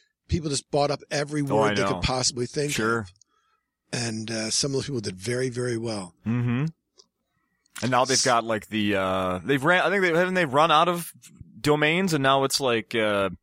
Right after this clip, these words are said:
Speaker 2: you know, dot X X X to get, like, a, to a, uh, they've run out of, like, porn site names, and now they're, like, dot X X X. That's what you told me off the air, at least.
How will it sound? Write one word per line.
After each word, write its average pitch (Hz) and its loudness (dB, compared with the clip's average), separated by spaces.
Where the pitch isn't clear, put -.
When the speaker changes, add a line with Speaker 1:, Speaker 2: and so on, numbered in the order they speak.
Speaker 2:
you 101 -8
know, 92 -4
dot 123 2
X - -4
X 117 -4
X - -2
to 117 -4
get, 110 -2
like, 107 -2
a, 95 -2
to 98 -4
a, 90 -2
uh, 80 -4
they've 110 -2
run 131 2
out 120 2
of, 104 -8
like, 113 -4
porn 151 0
site 110 -2
names, 92 -4
and 101 -2
now 107 2
they're, 110 0
like, 98 -2
dot 104 2
X - -4
X 113 -6
X. - -8
That's - -2
what 110 -8
you 104 -2
told 90 0
me 82 -4
off 80 -6
the 78 -4
air, 73 -4
at - -12
least. - -12